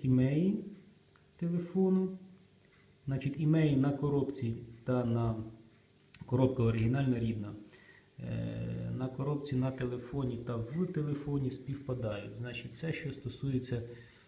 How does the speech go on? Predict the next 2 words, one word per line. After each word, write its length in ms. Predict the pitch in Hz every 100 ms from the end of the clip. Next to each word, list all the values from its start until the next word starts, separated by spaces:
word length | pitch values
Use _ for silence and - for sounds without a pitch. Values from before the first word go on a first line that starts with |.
| - - - 117
зовнішнього 920 | 113 123 131 127 - - 120 120 113 - - - - _ _ _ _ _ _ _ - _ _ _ _ _ _ _ _ -
вигляду. 600 | 117 120 113 104 98 98